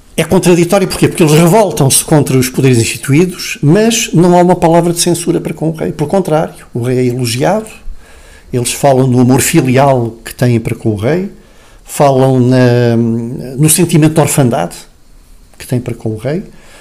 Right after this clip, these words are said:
querem que o rei regresse a Portugal, eh, e dizem depois, eh, que, eh, a chave para resolver tudo os problemas que Portugal tem é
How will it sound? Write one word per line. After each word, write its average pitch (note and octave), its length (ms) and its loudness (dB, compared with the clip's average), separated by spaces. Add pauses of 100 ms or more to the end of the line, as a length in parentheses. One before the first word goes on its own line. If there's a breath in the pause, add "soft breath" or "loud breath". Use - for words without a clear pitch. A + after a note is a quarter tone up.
(140 loud breath)
querem F#3 220 0
que D3+ 80 2
o D#3 60 6
rei D#3+ 100 6
regresse C3 540 -2 (680)
a - 40 -16
Portugal, C#3 680 -4 (960 soft breath)
eh, - 180 -4
e B3 400 -4
dizem D#3 380 0
depois, G#3+ 600 -2
eh, - 520 -6
que, A3+ 440 -2 (440 loud breath)
eh, - 920 -8
a - 60 -2
chave G3 720 0
para C#3+ 160 2
resolver C3 520 0
tudo C#3 420 -2
os G#2 100 -8
problemas A#2 340 -4
que - 60 -16
Portugal A#2+ 260 -6
tem D#3+ 320 -4
é D#3 240 -2